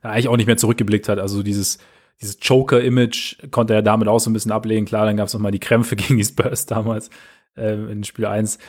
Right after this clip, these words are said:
Aber, äh, später dann, aber im, im Großen und Ganzen, glaub ich, war das schon, wenn das anders läuft, dann, wer weiß.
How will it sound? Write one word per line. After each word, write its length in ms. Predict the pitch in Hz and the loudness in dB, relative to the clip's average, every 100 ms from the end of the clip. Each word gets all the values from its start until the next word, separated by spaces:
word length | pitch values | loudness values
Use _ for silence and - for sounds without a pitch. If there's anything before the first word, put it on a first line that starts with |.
| - _ _ | -20 _ _
Aber, 840 | 117 107 107 104 104 104 110 107 - - | -4 0 2 4 6 4 0 -6 -10 -16
äh, 60 | 123 | -14
später 300 | - 117 117 | -4 0 0
dann, 220 | 107 104 | 0 -4
aber 500 | 110 107 104 101 104 - | -6 -8 -6 -6 -8 -4
im, 100 | 123 | -2
im 140 | 131 127 | 0 4
Großen 240 | 143 143 | 4 4
und 60 | 123 | 2
Ganzen, 240 | 127 127 | 2 2
glaub 180 | 120 113 | 2 2
ich, 240 | 110 123 | 0 -6
war 120 | 117 107 | -4 -2
das 160 | 113 | -2
schon, 340 | - 113 110 104 _ _ | 2 2 2 -2 _ _
wenn 140 | 113 | 2
das 140 | 123 131 | 2 2
anders 300 | 135 147 123 | 2 2 4
läuft, 320 | 127 127 - | 4 2 0
dann, 340 | 110 110 107 - _ _ _ | -2 -2 -6 -12 _ _ _
wer 140 | - 107 | -6 2
weiß. 340 | 104 98 - | 2 2 -8